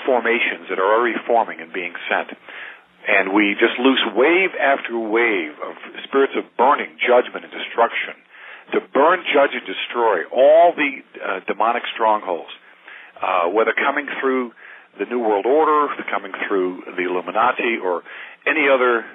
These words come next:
uh, organ-, similar organization that Lucifer is using, and or over the current administration. And, uh, Father, we,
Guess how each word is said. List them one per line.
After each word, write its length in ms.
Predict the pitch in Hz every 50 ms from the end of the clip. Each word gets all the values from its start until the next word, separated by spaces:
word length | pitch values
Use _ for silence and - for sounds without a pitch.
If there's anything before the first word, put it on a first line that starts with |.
| - - -
uh, 100 | 98 95
organ-, 300 | - 123 123 123 120 113 113 -
similar 280 | - 160 160 147 127 120 -
organization 720 | 120 117 117 120 107 104 - 107 107 110 113 - - 101 92
that 160 | 90 87 98
Lucifer 420 | 110 123 127 - 120 123 120 110
is 80 | 104 101 107
using, 360 | 101 101 101 101 101 101 - - - - - - - - - - _ -
and 300 | 165 196 226 240 220 190
or 320 | 127 110 101 95 95 107 - - _ _ _ _ _ _ _ _ _ _ _ _ _ _ - -
over 200 | 127 139 143 131
the 80 | 110 -
current 300 | - - 135 135 120 117
administration. 880 | 107 - 98 85 85 - - - 123 120 123 120 117 - 123 113 - _ - - - - - - - - _ _
And, 360 | - 101 98 95 92 92 87 -
uh, 240 | - 98 92 87 - - -
Father, 260 | 135 123 120 117 101
we, 240 | 92 87 87 85 82